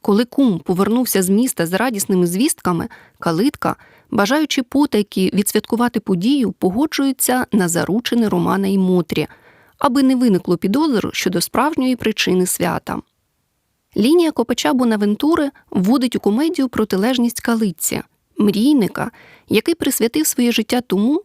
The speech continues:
щоб ураз розбагатіти, знайшовши закопаний скарб. Образ дружини Калитки, працьовитої простої жінки, допомагає показати скупість Герасима. Він, наприклад, змушує її ходити три версти до церкви пішки,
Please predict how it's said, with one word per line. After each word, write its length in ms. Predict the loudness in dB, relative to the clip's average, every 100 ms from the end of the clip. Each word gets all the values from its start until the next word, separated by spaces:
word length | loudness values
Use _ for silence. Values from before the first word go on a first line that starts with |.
| -8
щоб 240 | -4 -2
ураз 380 | 0 0 0 -2 -2
розбагатіти, 840 | -2 0 -2 -2 -2 -4 -2 -6 -6 -4
знайшовши 560 | 0 0 -2 -4 -4
закопаний 540 | -4 -2 -2 0 0 0
скарб. 380 | -2 -4 -4 -8 _ _ _ _ _ _ _
Образ 320 | -2 0 0
дружини 380 | 0 0 2 2
Калитки, 520 | 2 0 0 -2 -4
працьовитої 680 | -2 -4 -2 -2 -2 0 -2
простої 500 | -2 -4 0 0 2
жінки, 460 | 2 0 0 -2 -8 _ _
допомагає 540 | -2 0 0 0 0
показати 500 | -2 -2 -2 -2 -2
скупість 520 | -4 -2 -2 -2 -2 0
Герасима. 640 | 0 0 0 -2 -2 -4 -10 _ _
Він, 220 | 2 2 0 -2
наприклад, 640 | -2 0 -2 -2 -4 -6 -12 -20 -20 -6
змушує 540 | -2 0 0 0 0
її 180 | 2 0
ходити 480 | 0 0 0 0 -4
три 300 | -2 0 0
версти 440 | 0 -2 -2 0
до 120 | 0
церкви 580 | 0 0 0 -2 -2 -2
пішки, 560 | 0 0 0 -2 -6